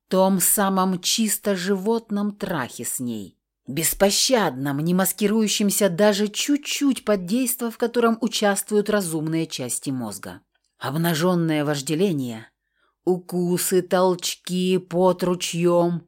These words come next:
ногти, впивающиеся до крови, потоки влаги между телами, пошлые громкие шлепки плоти о плоть, горловые протяжные стоны,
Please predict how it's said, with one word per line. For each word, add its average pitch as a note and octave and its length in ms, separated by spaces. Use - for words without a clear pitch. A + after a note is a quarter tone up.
ногти, G3 600
впивающиеся D#3+ 960
до C#3+ 140
крови, C3+ 540
потоки E3+ 420
влаги F3 500
между D3+ 300
телами, C#3+ 600
пошлые F3+ 640
громкие F3 680
шлепки F#3 560
плоти E3 420
о - 180
плоть, - 540
горловые G3+ 760
протяжные F3+ 760
стоны, D3+ 840